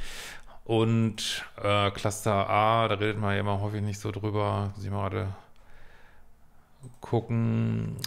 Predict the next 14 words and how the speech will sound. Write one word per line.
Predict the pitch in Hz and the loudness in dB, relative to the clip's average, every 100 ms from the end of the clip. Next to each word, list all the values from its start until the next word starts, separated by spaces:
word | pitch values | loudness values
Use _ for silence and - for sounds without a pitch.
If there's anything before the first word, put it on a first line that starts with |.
| - | -2
äh, | 110 | 0
was | 107 104 98 - | 2 0 -2 -2
da | 107 | -2
alles | 107 101 | -2 -2
dazu | 104 - 107 | -6 -6 -4
gehört. | 104 101 107 98 - - - - - - | -2 0 0 -2 -6 -12 -14 -18 -20 -16
Kann | 101 104 | -10 -8
ich | 101 | -6
auch | 110 | -6
nicht | 104 | -6
so | - | -4
aus | 104 | -4
dem | - 107 | -4 -8
Kopf. | - - 120 - - | -4 -4 -4 -8 -12